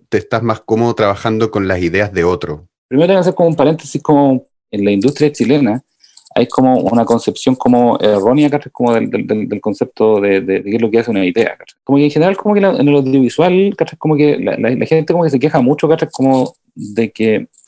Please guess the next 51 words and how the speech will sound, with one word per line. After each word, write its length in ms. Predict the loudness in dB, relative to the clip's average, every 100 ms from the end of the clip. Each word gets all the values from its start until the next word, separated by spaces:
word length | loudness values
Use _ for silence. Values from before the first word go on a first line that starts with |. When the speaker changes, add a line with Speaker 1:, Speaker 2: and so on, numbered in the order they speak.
| _
Speaker 2:
eh, 300 | -2 0 0
en, 220 | -2 -2
en 100 | -2
T 100 | 0
V 160 | 2 4
N, 140 | 2
¿cachai? 400 | 0 2 2 2
Yo 300 | 2 2 0 -2
cuando 200 | 0 0
presentaba 340 | 0 -2 0
una 120 | 2
idea 220 | 2 2 2
tenía 200 | 2 2
que 80 |
firmar 240 | 2 2 2
un 60 |
documento 420 | 2 2 0 0 0
que 60 |
decía 280 | 0 0 0
que 80 | 2
la 80 | 2
idea 180 | 2
se 80 | 2
le 80 | 2
había 140 | 2
ocurrido 300 | 2 2 2
a 20 | 2
T 80 |
V 140 | 2 0
N, 160 | -2
¿cachai? 200 | -10 -20 -16
Que, 140 | -12
que 140 | -4 -2
a 40 |
mí 60 | 0
siempre 240 | 0 0
me 60 | 0
ha 20 |
ofendido 340 | 0 2 2
eso, 160 | 2 2
¿cachai? 200 | 0 -2
Como, 420 | -2 0 2 -2
más 160 | -2 -2
bien 100 | -2
como 160 | 0 2
a 40 |
nivel 180 | 2 0
como 160 | 0
lógico, 460 | -2 -4 -8 -14 -18
¿cachai? 260 | -14 -12 -8
Porque 440 | -8 -8 -4 -4